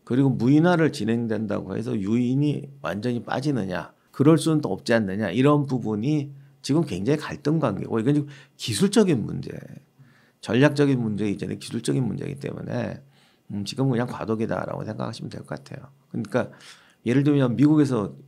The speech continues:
무인기하고 유인기랑 붙으면 상대가 안 돼요. 근데 지금은 드론이지만 예를 들면 랩터다.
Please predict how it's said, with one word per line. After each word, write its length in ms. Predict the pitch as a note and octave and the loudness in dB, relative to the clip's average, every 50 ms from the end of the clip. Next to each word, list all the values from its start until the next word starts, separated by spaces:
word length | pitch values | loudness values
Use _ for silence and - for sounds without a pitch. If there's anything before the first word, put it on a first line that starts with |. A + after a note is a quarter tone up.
| _ _ _ _ _ _ _ _ | _ _ _ _ _ _ _ _
무인기하고 680 | A2 G2+ G#2+ B2+ D3 D#3 D#3+ D3 D#3+ D3 C#3 B2+ A2 F#2 | -6 2 4 6 6 6 6 6 6 6 6 6 4 2
유인기랑 500 | G#2 A2+ B2 B2+ C3+ C3 B2+ B2 A2 G2 | 2 2 2 4 4 4 2 2 0 -2
붙으면 340 | F#2+ - - - F2 F2 | -6 -10 -10 -10 -8 -8
상대가 440 | F#2 - - B2 C3+ D#3+ G#3 A3 A#3+ | -8 -8 -6 -4 0 0 2 0 0
안 160 | A#3 - - | -2 -4 -6
돼요. 500 | - - - - - - - - - - - _ _ _ _ _ _ _ | -8 -10 -10 -12 -12 -12 -12 -14 -14 -16 -20 _ _ _ _ _ _ _
근데 100 | - A2 | -12 -4
지금은 380 | - - C3+ C#3 F3+ F3 D3+ C3+ | -2 0 2 4 4 4 4 2
드론이지만 800 | C#3 A2 A2 B2+ C3 B2 A2 F#2+ F2+ F2+ F#2 F#2+ F#2 - - - - - _ _ _ _ _ - | 0 -2 0 0 0 0 0 -2 -4 -6 -6 -6 -8 -8 -10 -14 -20 -20 _ _ _ _ _ -4
예를 200 | G2+ C3+ D3 C3+ | 0 0 2 2
들면 340 | C3+ A#2+ G#2+ G2+ F#2 E2 | 2 0 0 -2 -2 -2
랩터다. 640 | F#2+ A2+ A#2 A#2 - - F2 - - C2 B1+ - - | 0 -2 -2 -2 -2 -4 -4 -2 -2 -4 -4 -6 -10